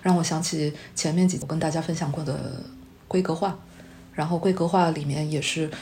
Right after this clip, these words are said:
呃，因为古代的女子嘛，就是大门不出二门不入的，所以他们画里面的那些，那些图案全都是他们闺阁里面可以看得到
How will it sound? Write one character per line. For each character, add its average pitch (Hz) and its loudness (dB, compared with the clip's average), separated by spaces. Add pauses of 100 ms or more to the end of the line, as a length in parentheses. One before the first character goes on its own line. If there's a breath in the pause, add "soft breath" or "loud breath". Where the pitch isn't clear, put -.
(160 loud breath)
呃， 143 -2
因 170 0
为 156 0 (480 loud breath)
古 147 -4
代 160 2
的 143 0
女 156 0
子 151 -2
嘛， 135 -2
就 - -12
是 - -6 (440)
大 160 -2
门 147 0
不 151 -4
出 160 -4
二 156 0
门 151 0
不 156 -2
入 180 2
的， 135 0
所 156 -2
以 160 -2
他 - -2
们 180 6
画 196 4
里 - -4
面 107 -4
的 151 -2 (300 loud breath)
那 175 6
些， 160 0 (340 loud breath)
那 175 2
些 151 -2 (460)
图 147 -2
案 156 6 (200)
全 160 -2
都 170 2
是 160 0
他 160 -2
们 156 0 (380)
闺 185 6
阁 147 0
里 160 -2
面 143 -2
可 - -6
以 - -6
看 - -6
得 - -4
到 - -6